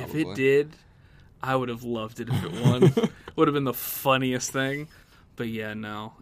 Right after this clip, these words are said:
Speaker 1: It is, I mean, I just read it and I was like, "Oh. Oh. Oh.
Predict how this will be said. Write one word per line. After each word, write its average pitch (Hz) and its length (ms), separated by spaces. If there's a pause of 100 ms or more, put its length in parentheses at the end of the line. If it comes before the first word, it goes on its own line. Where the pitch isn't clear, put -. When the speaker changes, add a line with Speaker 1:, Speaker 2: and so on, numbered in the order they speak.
Speaker 1:
It 185 160
is, 185 420
I 185 100
mean, 202 280 (200)
I 151 260
just 143 280
read 151 160
it 180 40
and 170 100
I 151 40
was 143 140
like, 135 140 (100)
"Oh. 254 360 (480)
Oh. 120 500 (560)
Oh. 170 580